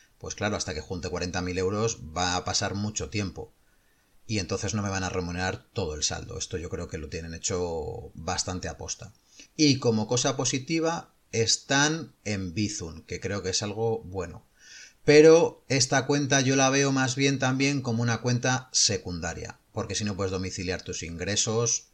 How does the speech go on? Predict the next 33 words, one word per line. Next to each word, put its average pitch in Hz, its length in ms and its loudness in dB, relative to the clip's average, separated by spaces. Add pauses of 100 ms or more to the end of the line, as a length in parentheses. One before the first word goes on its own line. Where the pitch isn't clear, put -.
eh, 82 580 -8
se - 180 -6
complica 87 440 -8
bastante 87 480 -6
la, 82 540 -8
la 90 240 -6
cuestión 95 560 -4
de 90 100 -4
que 92 100 -8
sea 90 140 -2
una 87 140 -8
cuenta 90 260 -8
principal. - 560 -12 (400)
Entonces, 98 320 -8
como 92 220 -6
cuenta 107 220 -2
secundaria, 113 760 0
sí - 320 0
que 104 120 -2
la 87 480 0
puedo 95 240 -2
ver 135 180 -2
por 98 140 -4
el 82 120 -8
tema 87 240 -4
del 73 160 -10
tipo 92 220 -6
de 85 60 -6
interés, 98 340 -6
que - 80 -10
no 80 80 -10
está 95 200 -6
mal, 151 280 0